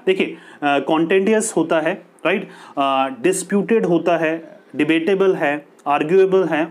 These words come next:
और ऑकवर्ड है, राइट? कोई भी ऐसी सिचुएशन कंट्रोवर्शियल मैटर हो सकता है, अ, जब आपको किसी पर्सन के बारे में नहीं बोलना चाहिए था पब्लिकली और आपने उसको बोल दिया है पब्लिकली, या फिर आपकी कोई रिकॉर्डिंग लीक हो गई है जिसमें आपने किसी की बुराई करी थी,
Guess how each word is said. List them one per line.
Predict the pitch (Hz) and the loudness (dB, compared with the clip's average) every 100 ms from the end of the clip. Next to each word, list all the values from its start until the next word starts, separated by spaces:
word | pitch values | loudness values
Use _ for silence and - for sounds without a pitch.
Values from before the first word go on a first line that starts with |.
| - | -2
और | 170 160 | -2 -2
ऑकवर्ड | 139 147 160 147 120 | -6 -4 -2 -2 -4
है, | 113 113 | -8 -2
राइट? | 214 208 - - - | -2 -2 -10 -10 0
कोई | 208 | 2
भी | 233 | 4
ऐसी | 247 240 | 2 0
सिचुएशन | 208 175 190 180 220 220 | -4 -4 -2 0 0 0
कंट्रोवर्शियल | 180 160 190 196 190 226 214 | 0 0 2 0 0 0 0
मैटर | 190 175 190 | 0 -2 -2
हो | 180 | -2
सकता | 175 170 180 | -2 -2 0
है, | 160 160 160 - - - | 0 -2 -6 -18 -16 -4
अ, | 143 | 0
जब | 143 151 | 0 2
आपको | 151 151 175 | 0 -2 -4
किसी | 175 165 185 | -2 -2 -2
पर्सन | 170 147 165 | -2 -2 0
के | 165 | 0
बारे | 151 151 | 0 2
में | 156 | 2
नहीं | 135 120 120 190 | 0 -2 0 0
बोलना | 165 160 165 | 2 2 2
चाहिए | 160 165 156 | 2 0 0
था | |
पब्लिकली | 160 147 139 147 160 | -2 -2 -2 0 0
और | |
आपने | 139 135 147 143 | 0 -2 -2 -2
उसको | 147 - 147 | -4 -4 -4
बोल | 123 123 135 | -2 -2 0
दिया | 143 151 | 2 0
है | 151 | 0
पब्लिकली, | 151 131 139 135 165 214 - - - | -4 -4 -4 -2 -4 -4 -12 -20 -4
या | 160 | -2
फिर | 175 | 0
आपकी | 175 170 185 | -2 0 -2
कोई | 180 170 | 0 0
रिकॉर्डिंग | 147 139 143 165 165 | 0 -2 0 0 0
लीक | 135 156 190 | 0 0 0
हो | 175 | 0
गई | 156 160 | 2 2
है | 165 151 | 2 -2
जिसमें | 147 165 147 | -2 -2 -2
आपने | 135 151 | 0 -4
किसी | 143 - | -4 -4
की | 143 | -4
बुराई | 131 120 123 147 | -2 -2 0 0
करी | 151 151 277 | 0 -2 -2
थी, | 147 147 | 0 -2